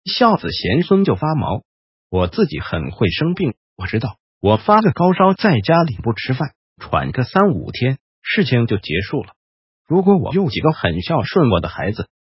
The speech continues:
我怎么死的？想到都毛骨悚然。什么？老了没有小孩照顾你，有小孩照顾，我听了很怕。不过选择孤老，我行住坐卧也都是得小心兮兮的哟。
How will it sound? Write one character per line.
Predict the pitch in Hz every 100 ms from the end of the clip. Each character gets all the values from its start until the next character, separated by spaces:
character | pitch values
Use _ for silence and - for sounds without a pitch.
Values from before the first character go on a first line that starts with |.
| -
我 |
怎 | - 78
么 | 82
死 | - - -
的？ | - - _ _ _ _ -
想 | - 87 87
到 | 120
都 | 110 156
毛 | 131 175
骨 | 170 110
悚 | - 64
然。 | 50 52 - _ _ _ _
什 | - - 92
么？ | 104 - _ _
老 | 104 120
了 | 127
没 | 101
有 | 143 98
小 | - -
孩 | - -
照 | 139 78
顾 | - 113
你， | 58 _ _ -
有 | 101
小 | 98 - -
孩 | -
照 | 120 202 123
顾， | 139 147 - _ -
我 | 104
听 | - 170
了 | 147
很 | - - 131
怕。 | 165 123 - _ _ _ _
不 | -
过 | 92 87 - _ _ -
选 | - 170 -
择 | 101
孤 | - 156
老， | 165 110 71 - _ _
我 | 104
行 | 98 98 151
住 | 165
坐 | 156 110
卧 | 90 80 _ _ -
也 | 98
都 | 90 170
是 | 185 185
得 | 90
小 | - - -
心 | - 165
兮 | - 190 185
兮 | - 185
的 | 135
哟。 | 151 151